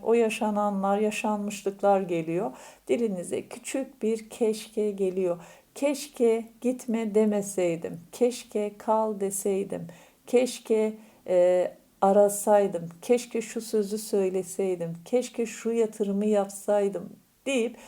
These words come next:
böyle kendinizi keşkelere bıraktığınız bir süreçten geçiyorsunuz. Ee, aslında çok iyisiniz, özünüzde çok iyisiniz,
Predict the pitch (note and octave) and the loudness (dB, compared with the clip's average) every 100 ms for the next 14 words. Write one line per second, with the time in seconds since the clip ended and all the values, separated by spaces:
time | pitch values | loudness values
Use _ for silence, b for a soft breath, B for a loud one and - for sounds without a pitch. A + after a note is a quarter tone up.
0 | B B B3+ A3 G#3+ A3 D#4 B3+ A3 G3+ | B B 6 6 4 -2 0 0 0 0
1 | F#3+ G3+ G3 B3+ A#3+ - G3+ F#3 F3+ F#3 | -2 -6 -4 -2 -2 -2 -4 0 0 0
2 | G3 A#3 A3+ G#3+ G3+ F#3+ G3 A#3 A3 G3+ | 0 0 0 -2 -2 -2 -2 -4 -4 -6
3 | G3+ - G3 F#3 - G#3+ A3 G#3 G3 - | -4 -4 -4 -4 -4 -4 -2 0 -2 -2
4 | F#3+ F3+ - F3+ - C#4 - B B B | -2 -2 -6 -8 -8 -10 -14 B B B
5 | - F#3 F#3 - B3 B3+ A#3+ B3 B3+ B3 | -4 -2 2 2 2 0 0 0 -2 -6
6 | G#3+ G#3+ G#3+ - G3+ G3+ G3+ F#3+ G3+ G3+ | -2 -2 -2 -4 -4 -2 -2 -4 -2 -2
7 | G3 G3+ G3+ G#3+ G#3+ G3+ G3 G3 F#3+ F#3 | 0 0 0 -2 -4 -2 -2 -2 -6 -6
8 | F#3+ | -10